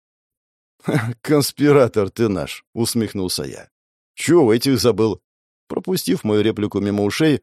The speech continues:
оглянулся Селин на оставшийся позади особняк несущих свет. "Да сам не понял, честно говоря". И это было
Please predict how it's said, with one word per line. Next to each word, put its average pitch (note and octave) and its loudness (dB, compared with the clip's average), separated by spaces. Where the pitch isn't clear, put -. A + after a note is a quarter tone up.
оглянулся F#2 -2
Селин B2 0
на F2 -2
оставшийся G#2 -2
позади G2+ -2
особняк D#3+ 2
несущих A2+ -2
свет. - -10
"Да E2+ -2
сам F3+ 2
не G3+ 2
понял, B2 2
честно G2+ -6
говоря". F2+ -6
И E2+ -8
это E2+ -4
было A2 0